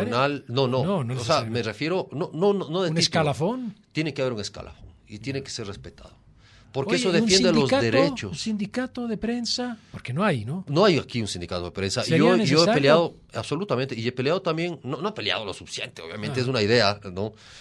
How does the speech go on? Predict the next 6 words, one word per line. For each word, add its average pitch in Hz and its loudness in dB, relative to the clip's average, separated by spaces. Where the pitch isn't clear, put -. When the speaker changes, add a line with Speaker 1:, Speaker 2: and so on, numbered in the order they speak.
Speaker 1:
<laughs> 185 4
Speaker 2:
Seguirás 165 0
peleando. 135 2
Speaker 1:
Construir 165 6
un, 151 2
eh, - -18